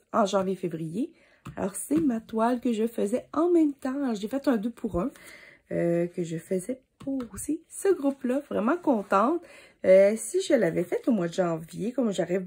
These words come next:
voulu, j'aurais pu peut-être en faire une deuxième. Mais là, euh, déjà que j'en ai fait une, moi, je suis très, très contente. Puis vraiment, j'adore le résultat.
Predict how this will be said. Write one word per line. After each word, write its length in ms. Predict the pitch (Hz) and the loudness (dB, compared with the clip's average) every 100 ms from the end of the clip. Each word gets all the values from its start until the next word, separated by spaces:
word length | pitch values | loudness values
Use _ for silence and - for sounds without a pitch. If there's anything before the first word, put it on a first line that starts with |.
| - | -10
voulu, 460 | 180 185 180 214 320 | -6 -4 -2 0 0
j'aurais 240 | 294 196 | 0 -2
pu 240 | - 277 - _ | -4 -6 -6 _
peut-être 340 | 226 208 208 | -6 -4 -4
en 140 | 196 185 | -4 -4
faire 200 | 208 202 | 0 0
une 120 | 190 | 2
deuxième. 420 | 180 170 196 226 - - - - _ _ | 2 2 0 -2 -4 -18 -20 -20 _ _
Mais 180 | 190 175 | 2 2
là, 380 | 170 180 180 180 | 4 4 4 4
euh, 600 | 170 165 156 156 156 156 156 170 _ _ _ _ _ - _ _ _ _ _ _ _ - | 2 0 -2 -4 -6 -8 -12 -14 _ _ _ _ _ -20 _ _ _ _ _ _ _ -8
déjà 260 | 175 180 | -6 -4
que 60 | 175 | -4
j'en 180 | 175 165 | -4 -4
ai 60 | |
fait 240 | 165 175 - | -4 -6 -2
une, 160 | 311 | -2
moi, 80 | 320 | -2
je 80 | - | -4
suis 140 | - | -12
très, 160 | - 494 523 | -8 -6 -4
très 180 | 359 | -6
contente. 380 | 349 269 240 302 | 0 -2 0 -4
Puis 120 | - | -2
vraiment, 300 | 226 180 190 | 0 0 0
j'adore 460 | 208 196 160 170 175 | 0 0 0 0 0
le 80 | 170 | 0
résultat. 500 | 156 156 160 - | -2 -8 -10 -14